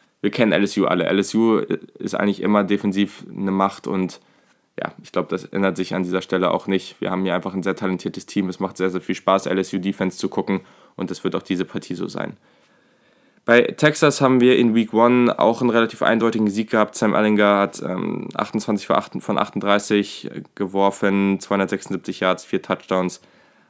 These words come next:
Auch einen sehr guten Einstand gefeiert in diese Saison. Sie, auch dort haben zehn verschiedene Receiver den Ball gefangen. Das wird sicherlich diese Part-, diese Partie nicht der Fall sein, aber auf jeden Fall auch ein guter Start. Defense hatte nur einen Sack.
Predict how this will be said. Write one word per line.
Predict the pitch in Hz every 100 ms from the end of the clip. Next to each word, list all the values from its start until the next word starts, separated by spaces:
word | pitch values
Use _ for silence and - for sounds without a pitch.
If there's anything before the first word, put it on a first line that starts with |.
| _
Auch | - 92 98
einen | 95 95 -
sehr | 92 92
guten | 90 98 - 92 92 92
Einstand | - 120 - 113 104
gefeiert | 107 - 107 104 104
in | 107
diese | 101 101 98
Saison. | 101 95 98 95 95 - - _ _ _ _
Sie, | - 104
auch | 104
dort | - 117 143
haben | 131
zehn | 110 127 139
verschiedene | 120 127 123
Receiver | 110 - 110
den | 104 95
Ball | 101 123 135
gefangen. | - - 143 165 170 - - -
Das | - -
wird | 104
sicherlich | 117 117 117 104
diese | 110 113
Part-, | - 110 -
diese | 107 110 110
Partie | 107 110 -
nicht | 104 139 - -
der | - 113
Fall | 117 113
sein, | 113 110 107
aber | 101 98
auf | 98 -
jeden | 104
Fall | 95 101 92
auch | 98
ein | 101 98
guter | 95 92
Start. | 95 - 120 127 - - - - _ _ _ -
Defense | 156 170 156 - - -
hatte | - 127 123
nur | 120
einen | 117 107
Sack. | 131 160